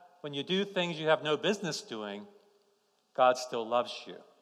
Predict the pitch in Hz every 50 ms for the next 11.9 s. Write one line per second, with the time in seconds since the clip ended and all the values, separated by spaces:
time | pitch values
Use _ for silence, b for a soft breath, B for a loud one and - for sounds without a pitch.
0 | _ _ _ _ _ _ _ _ _ _ _ _ _ _ _ _ _ _ _ _
1 | _ _ _ _ _ _ _ - 156 156 165 170 175 165 160 156 151 - - -
2 | - - 170 190 240 262 240 233 240 - 175 165 170 - - 147 - - 156 139
3 | - - 220 233 175 - 143 120 104 90 - - - - - - - - 131 131
4 | 131 131 - 143 151 156 151 - - - - 101 - - - - - - - _
5 | _ _ _ _ _ _ _ _ - 135 139 147 143 131 165 185 185 185 185 -
6 | 185 175 180 180 - 160 147 - 170 143 156 151 151 151 151 147 123 170 208 208
7 | 208 147 - - - 120 117 113 107 107 - - 110 107 104 101 101 - - _
8 | _ _ _ _ _ _ _ _ _ _ _ 117 - - - 147 135 123 127 127
9 | 131 127 - - - 101 92 - - - _ _ _ _ _ _ _ _ _ _
10 | _ _ _ _ _ - 156 156 165 170 - 190 220 247 240 247 226 220 220 -
11 | - 185 175 - - - 190 214 254 269 262 - - - 151 123 101